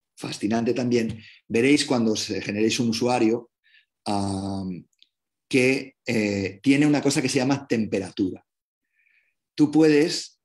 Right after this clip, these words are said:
ponerle de la temperatura desde el cero hasta el uno. Y en función, el cero es muy poco atrevido en sus respuestas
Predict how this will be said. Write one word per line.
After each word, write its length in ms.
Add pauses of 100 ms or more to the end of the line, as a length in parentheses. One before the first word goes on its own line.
ponerle 460
de 100
la 100
temperatura 520
desde 220
el 100
cero 500 (280)
hasta 580
el 380
uno. 400 (1300)
Y 140
en 140
función, 720
el 140
cero 260
es 140
muy 280
poco 240
atrevido 420
en 60
sus 180
respuestas 600